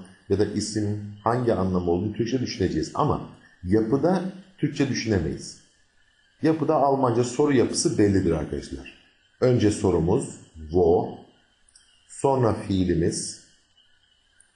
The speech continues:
ondan sonra da kişi zamirı. Wo du wohnst olamaz. Dolayısıyla biz bunu alışkanlık haline getireceğiz. Wo wohnst du? Wie heißt du? Woher kommst du? Was sprichst du?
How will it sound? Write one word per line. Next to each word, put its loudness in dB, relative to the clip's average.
ondan 2
sonra 0
da 2
kişi -4
zamirı. -8
Wo 2
du 4
wohnst 2
olamaz. -2
Dolayısıyla 2
biz 0
bunu 0
alışkanlık 0
haline -2
getireceğiz. -10
Wo 2
wohnst -2
du? -4
Wie -6
heißt -2
du? -4
Woher 0
kommst -4
du? 0
Was 0
sprichst -2
du? -8